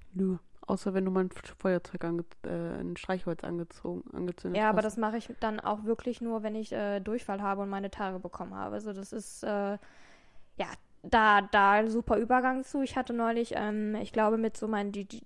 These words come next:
Speaker 2: mit der schlimmsten Erlebnisse, die ich überhaupt in meinem Leben hatte. Leute, das könnt ihr euch nicht vorstellen. Ich hab meine Tage bekommen und, ähm, ich denke, das geht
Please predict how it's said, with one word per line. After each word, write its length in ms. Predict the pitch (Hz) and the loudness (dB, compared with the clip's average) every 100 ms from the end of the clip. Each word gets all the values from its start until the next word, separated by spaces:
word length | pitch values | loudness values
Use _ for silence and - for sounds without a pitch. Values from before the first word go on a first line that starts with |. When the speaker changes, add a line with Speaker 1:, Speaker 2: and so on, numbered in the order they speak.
| - | -14
Speaker 2:
mit 180 | - 240 | -6 0
der 120 | 233 | 2
schlimmsten 480 | 233 - 330 392 - | 2 0 0 0 0
Erlebnisse, 640 | 349 269 254 254 254 - 240 | 2 4 2 0 -4 -4 -4
die 140 | 220 | -4
ich 140 | 220 - | -6 -4
überhaupt 480 | - 254 220 196 196 | 2 6 4 2 -2
in 80 | 196 | -2
meinem 180 | 185 190 | -2 -2
Leben 240 | 180 185 | -2 -2
hatte. 300 | 185 - 202 - - - - - | -4 -6 -10 -12 -12 -12 -10 -4
Leute, 160 | - | -4
das 120 | 202 - | -4 -4
könnt 180 | 226 | -2
ihr 40 | 190 | -2
euch 60 | |
nicht 140 | 196 - | -4 -6
vorstellen. 420 | 175 202 - - | -6 -4 -6 -8
Ich 120 | - | -6
hab 100 | 285 | -6
meine 180 | 285 302 | -2 -2
Tage 280 | 262 220 226 | 0 0 -2
bekommen 480 | 226 - 247 233 247 - - - - | -6 -6 -4 -4 -8 -14 -20 -20 -14
und, 280 | - 214 220 | -8 -6 -4
ähm, 420 | - 208 208 202 - | -2 -2 -4 -8 -10
ich 100 | - | -8
denke, 240 | 220 226 | -6 -4
das 480 | 208 202 202 - - - _ _ | -2 -2 -2 -6 -18 -20 _ _
geht 260 | - 214 - | -8 -6 -8